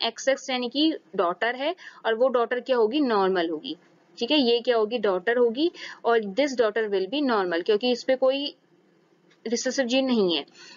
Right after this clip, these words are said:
ये क्या होगा, सन होगा और ये सन भी क्या होगा, नॉर्मल होगा, ठीक है।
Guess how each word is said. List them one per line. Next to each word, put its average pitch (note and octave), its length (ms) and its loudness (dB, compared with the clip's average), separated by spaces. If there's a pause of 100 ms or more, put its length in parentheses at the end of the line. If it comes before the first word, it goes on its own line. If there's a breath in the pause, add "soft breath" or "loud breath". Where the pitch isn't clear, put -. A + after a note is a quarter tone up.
(120)
ये A#3+ 160 2
क्या C#4 160 0
होगा, C4+ 280 2
सन A#3+ 340 -4
होगा C4 240 -4
और C#4+ 140 2
ये B3 200 0
सन B3+ 240 0
भी B3+ 120 -2
क्या B3+ 140 2
होगा, A#3+ 260 2
नॉर्मल G3+ 540 0
होगा, D#3 280 -4 (500)
ठीक G#3 220 -2
है। D4 100 2